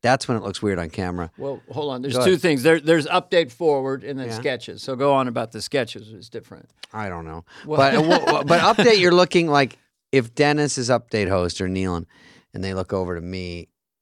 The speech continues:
Speaker 1: there sh-, I think there should be some over there, but it's not looking at me. It's, it's all, you kinda grab 'em with your eyes and try to guess, but it's very hard, 'cause if you miss, and you also forget what color you are.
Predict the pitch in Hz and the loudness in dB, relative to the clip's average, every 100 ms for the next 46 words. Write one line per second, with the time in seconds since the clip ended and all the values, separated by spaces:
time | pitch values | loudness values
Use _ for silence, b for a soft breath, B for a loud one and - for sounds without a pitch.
0 | _ _ _ 117 127 - 165 160 233 185 | _ _ _ -2 -2 -2 -4 -2 -2 -2
1 | 143 147 117 107 117 104 107 101 92 113 | -4 -4 -4 -4 -6 -4 -4 -4 -2 -2
2 | 120 180 127 135 120 95 85 87 - _ | 0 0 2 0 0 -2 -4 -10 -16 _
3 | B B - 127 120 139 - 139 151 160 | B B -2 0 0 -2 0 4 6 6
4 | 165 b b 123 151 131 107 123 120 120 | 4 b b -4 0 0 0 2 4 2
5 | 123 117 113 110 104 101 110 104 95 - | 0 0 0 0 -2 -6 -6 -6 -8 -14
6 | _ 98 107 87 - - 101 92 _ b | _ -10 -8 -8 -10 -6 -4 -4 _ b
7 | b b b b b b - 117 110 139 | b b b b b b -10 -8 0 2
8 | 143 135 127 120 104 104 92 101 107 110 | 4 4 4 2 0 -8 -6 -6 -4 -4
9 | - - - _ 156 190 202 185 160 151 | -6 -10 -12 _ 0 4 4 2 -2 -2
10 | 127 120 127 120 98 80 - | -2 -2 -2 -2 -2 -6 -12